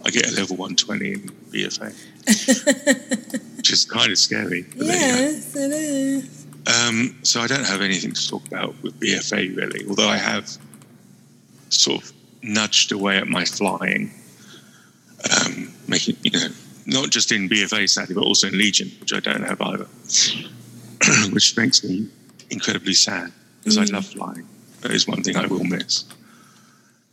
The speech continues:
Speaker 1: Um, as far as classic goes, I too was hunched over my keyboard on the, uh,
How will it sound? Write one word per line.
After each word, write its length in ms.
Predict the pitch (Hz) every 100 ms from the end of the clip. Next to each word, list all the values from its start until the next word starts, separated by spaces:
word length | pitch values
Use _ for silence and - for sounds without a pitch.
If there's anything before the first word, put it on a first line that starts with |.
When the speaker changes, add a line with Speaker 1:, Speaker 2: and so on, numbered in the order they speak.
| _ -
Speaker 1:
Um, 480 | 120 123 117 - - - - - - - - -
as 120 | -
far 440 | - 160 143 131 107
as 160 | -
classic 760 | - - - 120 117 - - - -
goes, 640 | - - - - - - - - - - -
I 160 | - 95
too 300 | - 120 98
was 460 | 95 87 - - - - - - -
hunched 440 | - 113 107 - 101
over 160 | 95
my 140 | 98 95
keyboard 580 | - 117 104 98 101 - - - - - - - -
on 200 | - 95
the, 200 | 90 92
uh, 180 | 92 92